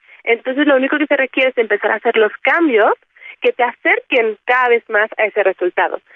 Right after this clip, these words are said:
Y tal vez no va a ser como tu mente te lo dice, porque recordemos que nuestra mente, pues, es un conjunto de programaciones que ya están preestableci-, des-, preestablecidas para mostrarnos algo. Sin embargo, cuando empiezas a hacer estos cambios pequeñitos, como cambios de rutina,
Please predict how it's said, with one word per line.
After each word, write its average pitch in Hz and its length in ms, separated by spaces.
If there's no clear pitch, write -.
Y 262 120
tal 403 280
vez 302 320
no 262 120
va 262 80
a 262 40
ser - 160
como 254 240
tu 202 120
mente 202 260
te 202 140
lo 190 120
dice, 226 400
porque 196 220
recordemos 196 520
que - 80
nuestra 190 300
mente, 208 320
pues, 196 140
es 185 100
un 196 120
conjunto 190 380
de 190 60
programaciones 180 840
que 208 140
ya 226 120
están 254 340
preestableci-, 233 680
des-, 208 160
preestablecidas 208 760
para 202 160
mostrarnos 214 640
algo. 277 360
Sin 220 140
embargo, 233 300
cuando 220 200
empiezas 220 240
a 247 40
hacer 247 180
estos 240 280
cambios 240 460
pequeñitos, 214 640
como 185 180
cambios 190 300
de 185 100
rutina, 220 640